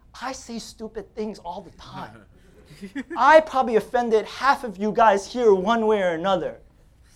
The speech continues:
And what if I offend someone else and, and push them away from God? That is scary. But you know what?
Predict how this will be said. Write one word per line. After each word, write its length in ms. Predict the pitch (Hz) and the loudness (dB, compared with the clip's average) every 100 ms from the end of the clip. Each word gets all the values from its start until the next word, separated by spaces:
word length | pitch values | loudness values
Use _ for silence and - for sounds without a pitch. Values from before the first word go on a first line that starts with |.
| _ _ - | _ _ -6
And 260 | 190 175 | -4 0
what 240 | 226 349 320 | 2 2 0
if 140 | - | -2
I 160 | 262 277 | 2 4
offend 800 | 202 - - 269 277 196 143 - _ _ _ - | 2 -2 0 2 2 -2 -8 -16 _ _ _ -20
someone 460 | - 269 269 254 | 0 2 4 0
else 640 | 233 262 254 151 - - _ _ _ - | 2 2 4 2 -6 -20 _ _ _ -10
and, 140 | 175 - - - | -10 -10 -16 -6
and 260 | 254 220 208 | 0 0 0
push 240 | - 285 - | -4 -4 0
them 140 | 247 | 0
away 260 | 202 226 214 | 2 4 4
from 220 | 220 165 | 2 -2
God? 340 | 208 214 147 - _ _ _ - | 2 2 0 -8 _ _ _ 0
That 280 | 277 294 269 | 4 4 4
is 100 | - | -4
scary. 680 | - - 285 247 165 123 - _ _ _ _ _ _ _ _ _ _ _ _ | -6 0 6 6 6 0 -14 _ _ _ _ _ _ _ _ _ _ _ _
But 120 | 220 | 2
you 100 | 208 | 4
know 140 | 285 285 | 4 6
what? 480 | 262 311 294 - | 8 8 6 -2